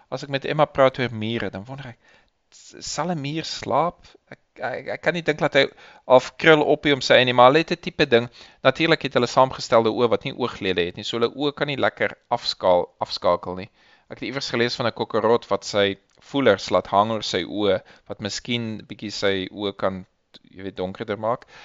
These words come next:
Maar hulle dink tot, hulle dink basies dat insekte 'n tipe ding het wat slaap is of soortgelyk aan slaap is. For that matter, wat doen, wat doen bye in die aand? Ek dink nie hulle invent goed nie. Ek weet nie.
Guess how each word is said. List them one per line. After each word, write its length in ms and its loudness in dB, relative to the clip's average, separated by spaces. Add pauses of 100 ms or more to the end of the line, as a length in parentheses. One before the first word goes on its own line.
(360)
Maar 240 6
hulle 180 -2
dink 240 -4
tot, 200 -4 (340)
hulle 200 0
dink 240 0
basies 380 4
dat 180 -2
insekte 480 -4
'n 120 2
tipe 280 -6
ding 200 2
het 200 -8
wat 220 0
slaap 520 2 (240)
is 240 -6
of 140 -14
soortgelyk 560 -2
aan 80 -14
slaap 340 -2
is. 180 -16 (120)
For 160 0
that 180 2
matter, 180 0
wat 120 2
doen, 200 -6 (160)
wat 100 4
doen 120 -6
bye 240 6
in 80 0
die 120 -6
aand? 380 -6
Ek 120 -20
dink 200 -20
nie 80 -10
hulle 240 -8 (880)
invent 420 -8
goed 260 -20
nie. 140 -20 (340)
Ek 60 -20
weet 100 -20
nie. 80 -20